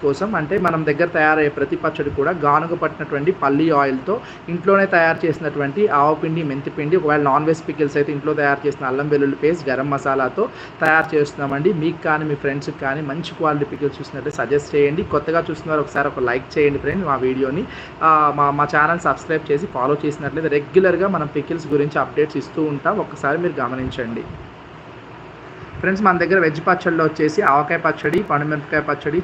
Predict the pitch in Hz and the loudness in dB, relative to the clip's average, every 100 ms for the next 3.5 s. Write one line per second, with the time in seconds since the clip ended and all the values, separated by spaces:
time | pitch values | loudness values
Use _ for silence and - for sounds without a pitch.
0 | 151 135 139 147 143 139 156 170 139 143 | -4 -6 -4 -4 -4 -6 -6 -2 -2 -2
1 | 143 135 131 143 156 226 - - 143 151 | -4 -2 -4 -2 -2 -4 -10 -6 0 2
2 | 165 160 156 180 180 131 156 143 135 131 | 2 0 2 2 2 0 0 -2 -2 -2
3 | 156 196 175 143 143 | 0 0 2 2 0